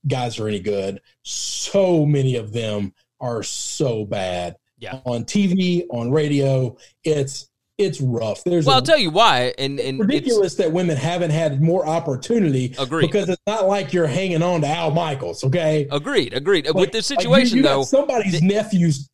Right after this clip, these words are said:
Speaker 1: friend in, in all of these spots.
Speaker 2: Every N F L team, every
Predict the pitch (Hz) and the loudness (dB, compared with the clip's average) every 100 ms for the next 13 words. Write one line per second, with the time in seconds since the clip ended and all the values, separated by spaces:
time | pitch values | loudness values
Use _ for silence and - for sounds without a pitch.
0 | - 208 220 208 135 113 113 123 _ - | -2 2 4 2 0 -2 -6 -8 _ -4
1 | 165 160 170 165 196 214 180 160 139 131 | -4 -2 -2 0 2 2 2 2 0 -2
2 | - 170 101 - - - 160 196 214 233 | -2 -2 -2 -8 -10 0 2 2 -2 -6
3 | 226 - _ - 175 180 175 160 - 143 | -8 -10 _ -8 -6 -4 -2 -2 -4 -8
4 | 139 139 - 131 131 120 | -8 -8 -8 -8 -6 -10